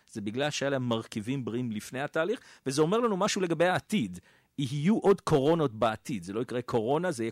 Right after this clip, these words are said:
קוביד ארבעים וחמש, לא יודע מה, אבל זה,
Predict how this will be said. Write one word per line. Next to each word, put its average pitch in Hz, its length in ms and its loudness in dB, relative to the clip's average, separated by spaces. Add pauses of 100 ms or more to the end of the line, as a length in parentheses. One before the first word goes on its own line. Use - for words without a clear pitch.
קוביד 139 440 -2
ארבעים 123 400 -2
וחמש, 131 480 -2 (180)
לא 139 100 4
יודע 131 280 4
מה, 98 200 -4
אבל 135 220 -2
זה, 170 240 -2